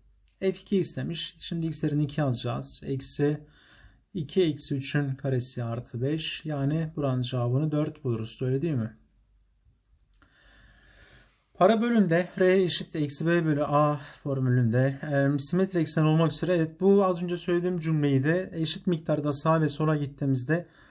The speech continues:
aynı ifadeleri buluruz. Ama bunu biraz daha şöyle pratikte yap-, anlatabiliriz. Soru üstünü açıklayacağım arkadaşlar. F sıfır bölü F sekiz birmiş. Yani aslında F sıfır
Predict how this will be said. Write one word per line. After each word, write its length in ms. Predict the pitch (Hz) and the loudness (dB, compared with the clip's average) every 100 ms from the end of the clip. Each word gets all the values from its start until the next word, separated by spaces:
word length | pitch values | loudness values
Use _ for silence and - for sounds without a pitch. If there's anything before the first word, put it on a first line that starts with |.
| _ _ | _ _
aynı 220 | 180 175 | 0 2
ifadeleri 560 | 156 - 139 131 156 170 | 2 2 2 2 2 2
buluruz. 520 | 151 160 151 180 - - - _ _ | 4 6 4 0 -10 -18 -20 _ _
Ama 260 | - 247 214 | -6 -2 2
bunu 220 | 220 220 | 4 4
biraz 300 | 208 214 175 | 6 4 4
daha 180 | 196 196 | 4 4
şöyle 360 | 202 196 190 180 | 4 2 2 4
pratikte 460 | 190 180 - - | 0 0 -2 -2
yap-, 460 | 156 139 135 143 - | 0 0 -2 -4 -8
anlatabiliriz. 840 | 147 139 135 135 120 123 175 - - _ _ - _ _ _ _ _ _ _ _ _ - 135 | -2 0 0 2 0 -2 -4 -6 -8 _ _ -20 _ _ _ _ _ _ _ _ _ -18 -12
Soru 280 | - 170 175 | 0 4 4
üstünü 280 | - 160 | 2 2
açıklayacağım 400 | 139 135 139 135 | 2 0 -2 0
arkadaşlar. 680 | 131 127 135 131 - 180 196 - - _ | 0 0 -2 -2 0 0 0 -6 -20 _
F 160 | - 170 | -2 0
sıfır 380 | - 196 202 165 | 0 -2 0 2
bölü 220 | 160 160 | 4 4
F 60 | 160 | 2
sekiz 320 | 170 156 151 | -2 -4 -4
birmiş. 420 | 170 151 175 - | -2 -2 -4 -2
Yani 260 | 160 147 139 | 0 2 2
aslında 480 | 147 - 160 135 | 0 -2 -2 -2
F 180 | - 156 | -2 -4
sıfır 540 | 160 - 196 156 - | -4 -6 -6 -6 -6